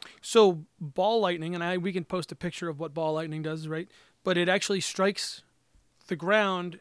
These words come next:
but has an epicenter. So it'll, s-, like, looks like a floating light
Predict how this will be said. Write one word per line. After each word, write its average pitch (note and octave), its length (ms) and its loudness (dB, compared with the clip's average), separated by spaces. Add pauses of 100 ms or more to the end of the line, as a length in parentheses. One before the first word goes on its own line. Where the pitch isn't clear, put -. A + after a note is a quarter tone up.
but F3+ 120 -4
has E3 200 -2
an F3+ 140 -10
epicenter. D#3+ 640 -6 (600)
So - 240 -6
it'll, D#3 240 -4 (300)
s-, - 280 -6
like, F3+ 220 -6
looks G3+ 340 0
like F#3 200 -2
a D#3+ 60 -8
floating E3+ 520 -4 (840)
light E3+ 340 -4